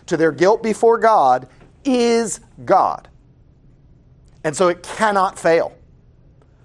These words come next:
Someone whose eyes are open to that guilt and conviction will be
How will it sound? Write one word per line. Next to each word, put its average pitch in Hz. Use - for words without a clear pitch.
Someone 180
whose 175
eyes 180
are 147
open 190
to 175
that 143
guilt 175
and 139
conviction 180
will 190
be 160